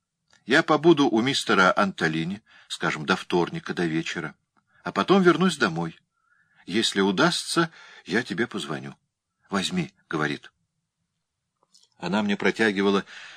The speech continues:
какие-то деньги, но не могла найти мою руку. «Где ты?» Нашла мою руку, сунула деньги. «Эй, да мне столько не нужно», — говорю. «Дай два доллара и все, честное слово, забирай обратно».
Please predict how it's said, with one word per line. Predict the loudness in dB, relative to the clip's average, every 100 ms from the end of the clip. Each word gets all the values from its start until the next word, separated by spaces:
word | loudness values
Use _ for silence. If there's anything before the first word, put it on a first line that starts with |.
| -8
какие-то | -6 -2 -2 -2
деньги, | 0 0 0 -6 -12 -20 -20 -20 -6
но | -2
не | 0
могла | -2 -2 -2
найти | -2 -4 -4
мою | -2 -2
руку. | -2 -6 -10 -20 _ -18
«Где | -10 0 0
ты?» | 0 -8 -12 -16 _ _ _ _ _
Нашла | -6 -4 0 0
мою | 0 -2
руку, | -2 -4 -6 -10 -10
сунула | -6 -2 -2 -2 -6
деньги. | -10 -12 -14 -20 _ _ _ _ _ _ _ _ _
«Эй, | -2 0 -2 -4 -14 -20 _ -20 -2
да | 2
мне | 4 2
столько | 4 2 4 2
не | 4
нужно», — | 2 0 -2 -2
говорю. | 2 2 0 -4 _ _ _ _
«Дай | 0 6 6
два | 4 2
доллара | 4 2 2 2
и | 0
все, | -2 0 0 0 -6 -14 -8
честное | -2 0 0 -2
слово, | -2 0 0 0
забирай | 0 2 2
обратно». | 2 2 0 0 -8